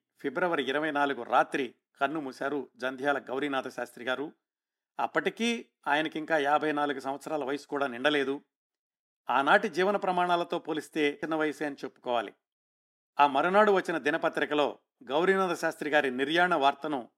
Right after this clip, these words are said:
ఇలా ప్రచురించారు. "హృద్రోగంతో మరణించారు. వారి వయసు యాభై మూడు సంవత్సరాలు.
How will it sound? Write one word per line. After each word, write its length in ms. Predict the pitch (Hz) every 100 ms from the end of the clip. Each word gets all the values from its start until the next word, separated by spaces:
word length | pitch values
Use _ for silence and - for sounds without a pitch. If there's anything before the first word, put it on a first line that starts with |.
| -
ఇలా 260 | 127 127
ప్రచురించారు. 640 | 117 - - 131 - 123 - _ _ _ _ _ _ _ _
"హృద్రోగంతో 580 | 170 185 220 214 202 202
మరణించారు. 720 | 180 160 180 165 175 147 160 - _ _ _ _ -
వారి 220 | 147 160
వయసు 480 | 151 185 190 151 -
యాభై 260 | 147 156 165
మూడు 180 | 156 147
సంవత్సరాలు. 680 | 139 156 160 151 139 139